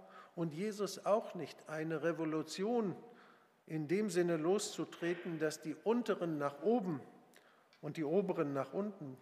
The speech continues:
kommen, dass also eine Revolution in dieser Welt angestachelt wird, wie sie auch in der Geschichte schon öfters war, dass in den Bauernkriegen, als die ganzen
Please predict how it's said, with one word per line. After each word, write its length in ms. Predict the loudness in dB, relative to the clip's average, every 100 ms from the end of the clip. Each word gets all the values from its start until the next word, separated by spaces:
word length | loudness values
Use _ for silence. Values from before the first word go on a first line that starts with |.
| -6
kommen, 360 | -2 -2 -4 -10
dass 200 | -8 -4
also 460 | -2 0 0 -2 -4 -14 -20 -20 -20 -20 -20 -20 _
eine 280 | -2 0 2
Revolution 760 | 2 4 2 0 0 2 2
in 140 | 2 0
dieser 320 | 0 0 2
Welt 260 | 2 0 -2
angestachelt 880 | -4 -4 -4 -2 -2 0 -2 -4
wird, 340 | -2 -2 -2 -10 -20 -20 -20 -20 -20 _
wie 120 | -8 -4
sie 180 | -2
auch 160 | -2 -4
in 80 | -4
der 100 | -6
Geschichte 440 | -6 -8 -8 -10
schon 240 | -8 -8 -6
öfters 480 | -8 -6 -8 -4
war, 260 | 0 0 0
dass 260 | -4 -10 -12 -12
in 80 | -8
den 160 | -6
Bauernkriegen, 880 | 0 2 2 0 -4 -4 -4 -4 -4
als 320 | -4 -4 -6
die 140 | -10 -4
ganzen 500 | -4 -4 -8 -8